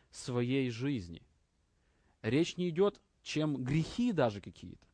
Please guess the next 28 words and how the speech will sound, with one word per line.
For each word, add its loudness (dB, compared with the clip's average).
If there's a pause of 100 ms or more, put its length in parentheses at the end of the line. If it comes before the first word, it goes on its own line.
(380)
Кто-то 0
может 0
сказать: 2
"Это -4
нормальная 2
жизнь, -4
разве 2
запрещено -4
Библией, -2
даже 2
заповедано 0
заботиться -4
о -4
своей -6
семье?" -8 (1160)
И 0
нормально 6
жить, 0
и -4
трудиться, -2
и -2
работать. -2 (640)
Но 0
слава 4
Божья 2
для 0
них 0
дороже. -6